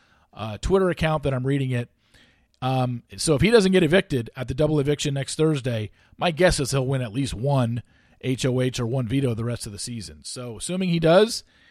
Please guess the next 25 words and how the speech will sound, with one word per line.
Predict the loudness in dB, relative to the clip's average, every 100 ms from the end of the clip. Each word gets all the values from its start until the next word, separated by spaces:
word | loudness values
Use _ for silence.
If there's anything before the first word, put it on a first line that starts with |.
| _
he's | -6 -4 0
gonna | 2
have | 2
the | 4
record | 4 2 0 -6 _
for | -2 0
the | -2
biggest, | -2 -2 0 0 -2 -8
he's | -10 -6
the | -8
biggest | -8 -6 -2 0 -2 -4 -8 -16 _ -20 -2
beast | 2 2 0 -6 -10 -20 _ _ _ -8
in | -2
the |
history | 2 2 2
of | 0
the |
show | 0 2 2 0 -6
when | -8
it | -8
comes | -6 -6 -6 -8
to, | -4 -2 -2 -4 -8 _ _ _ _ _
uh, | -10 -6 -4 -6 -8 _ _ _ _
competitions. | -6 -2 0 0 -2 -8 -14 -16
He's | -10 -6 -6 -6 -10 -14